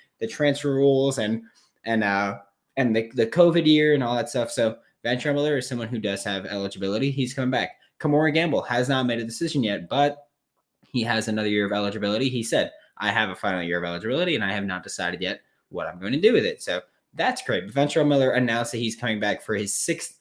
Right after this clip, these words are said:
season as a Florida Gator. Again, we originally thought that this year would be his last year for two reasons. One, because he's likely going pro, and two, because we thought he was out of eligibility, but an injury kept him out for the huge majority of the season. Maybe he got a medical red shirt,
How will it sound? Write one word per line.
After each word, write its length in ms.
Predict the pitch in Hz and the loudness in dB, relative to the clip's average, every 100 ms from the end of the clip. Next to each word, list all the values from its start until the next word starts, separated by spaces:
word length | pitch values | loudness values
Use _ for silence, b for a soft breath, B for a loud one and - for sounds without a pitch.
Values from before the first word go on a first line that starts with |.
| _ | _
season 400 | - 156 135 135 | -4 2 2 2
as 160 | 113 117 | 0 2
a 120 | 104 | 0
Florida 460 | - 113 107 104 101 | 0 0 2 2 2
Gator. 360 | 104 101 98 B B B B | 2 2 0 B B B B
Again, 360 | - 135 104 76 | 0 2 2 0
we 220 | 101 123 113 | 0 2 2
originally 560 | 113 156 156 175 160 | 4 4 4 4 4
thought 200 | 143 131 | 2 2
that 160 | 101 101 | 0 0
this 260 | 135 135 | 0 0
year 140 | 131 120 | 0 0
would 80 | 107 | -2
be 120 | 104 | -4
his 200 | 107 104 | -4 -2
last 340 | 101 104 - | -2 -2 -2
year 280 | 107 104 - B B | -2 0 -2 B B
for 160 | 175 170 | -2 0
two 200 | 240 202 | 4 4
reasons. 400 | 113 85 82 107 | 4 2 -8 -2
One, 340 | 127 156 151 _ | 0 0 -4 _
because 280 | - 139 139 | 0 4 4
he's 220 | 147 123 | 2 -2
likely 280 | 113 98 101 | -2 -2 -4
going 260 | 95 87 95 | -4 -4 -4
pro, 420 | 175 131 101 117 b b - | 0 0 0 -6 b b -2
and 360 | 139 131 127 | 2 2 0
two, 240 | - 208 160 | 6 8 8
because 380 | 151 147 123 120 | 6 6 2 0
we 160 | 107 | 0
thought 180 | 107 92 | 0 -2
he 120 | 92 | -4
was 120 | 87 | -6
out 140 | 87 87 | -6 -6
of 80 | 87 | -6
eligibility, 600 | 87 107 147 135 90 85 | -6 -2 0 2 0 -2
but 260 | 123 127 | 0 2
an 100 | 110 | 2
injury 320 | 113 113 110 | 0 0 -2
kept 200 | 101 107 | -4 -8
him 80 | 110 | -6
out 140 | 101 - | -6 -8
for 60 | |
the 80 | 90 | -8
huge 240 | 104 101 | -6 -6
majority 440 | 85 - 117 123 117 | -8 -4 0 2 0
of 40 | |
the 80 | 110 | -2
season. 340 | 127 123 107 | -2 0 2
Maybe 280 | 98 123 147 | 2 4 4
he 120 | 135 | 2
got 220 | 127 117 101 | 2 0 0
a 120 | 90 | -2
medical 520 | 87 104 113 123 110 | 0 0 0 0 0
red 220 | 113 113 | 2 2
shirt, 340 | - 117 117 | 0 -2 -2